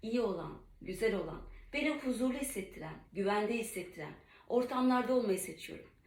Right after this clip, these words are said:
İnsanlarla ilişki içerisinde olmak istiyorum. Bolluk ve bereketi davet ediyorum. Ve kolaylıkla adım atıyorum, ilerliyorum. Ve her şey mümkün. Buna inancım tam." deyin.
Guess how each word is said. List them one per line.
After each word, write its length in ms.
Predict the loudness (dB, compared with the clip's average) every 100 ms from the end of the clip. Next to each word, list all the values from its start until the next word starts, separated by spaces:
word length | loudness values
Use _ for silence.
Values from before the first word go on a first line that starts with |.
| -20 -8 -2
İnsanlarla 560 | 2 4 4 4 2
ilişki 340 | 2 0 -2 -4
içerisinde 420 | -2 -2 -2 -2
olmak 280 | -2 -4 -8
istiyorum. 480 | -12 -10 -10 -10 -16 -20 -14 4
Bolluk 360 | 6 6 2 0
ve 120 | 0
bereketi 480 | 0 0 -4 -2 2
davet 360 | 4 2 0
ediyorum. 380 | -4 -6 -10 -14 -20 -20 -20 -20 -4
Ve 280 | 0 0 0 -10 -20 -20 -20 -12
kolaylıkla 1000 | -6 -2 0 2 2 0 0 0 -2 -10 _ -2
adım 280 | 0 0 -4
atıyorum, 420 | -6 -8 -8 -10 -14 _ _ _
ilerliyorum. 680 | 4 6 6 4 0 -2 -8 -20 _ _ -4
Ve 60 |
her 140 | 0 0
şey 220 | 0 0
mümkün. 380 | 0 -6 -10 -18 -20 _ _ _ -4
Buna 180 | 0 2
inancım 560 | 2 2 2 0 -2
tam." 340 | -4 -4 -2 0
deyin. 420 | 0 0 -2